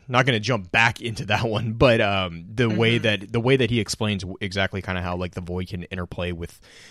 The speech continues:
Speaker 1: with the universe and with the other elements in particular, and then especially within the Sword Realms and, um,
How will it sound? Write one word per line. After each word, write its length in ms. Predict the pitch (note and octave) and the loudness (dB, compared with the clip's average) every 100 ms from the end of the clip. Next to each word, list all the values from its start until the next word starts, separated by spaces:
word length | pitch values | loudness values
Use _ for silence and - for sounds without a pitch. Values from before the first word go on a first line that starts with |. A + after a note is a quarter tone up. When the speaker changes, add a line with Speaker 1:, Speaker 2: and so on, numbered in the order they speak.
| - | -2
Speaker 1:
with 160 | D3 C#3+ | 2 2
the 80 | C#3 | 2
universe 560 | B2 A#2+ G#2+ G#2+ - | 2 2 2 2 0
and 180 | - G2+ | -4 -4
with 120 | F#2+ | -2
the 100 | G2 | -2
other 160 | F2+ D#2+ | -2 0
elements 460 | F#2 F#2 F#2 F2 | -2 -2 -4 -6
in 80 | - | -8
particular, 600 | E2 E2 F#2 - F2 E2+ | -10 -8 -10 -8 -6 -6
and 200 | D#2 G2 | -6 -4
then 100 | G#2+ G2 | -4 -4
especially 420 | - F#2+ - F2+ | -6 -6 -6 -8
within 500 | F2 - F2 D#2+ D#2+ | -8 -8 -10 -10 -10
the 160 | E2 | -8
Sword 340 | D2+ - G2 F2 | -6 -4 -4 -4
Realms 520 | F2+ E2+ F2 D#2+ - | -4 -4 -6 -8 -8
and, 420 | F2 E2+ E2+ D#2+ | -8 -8 -10 -8
um, 520 | B1 D#2 D2+ D2 D2+ | -8 -10 -12 -14 -18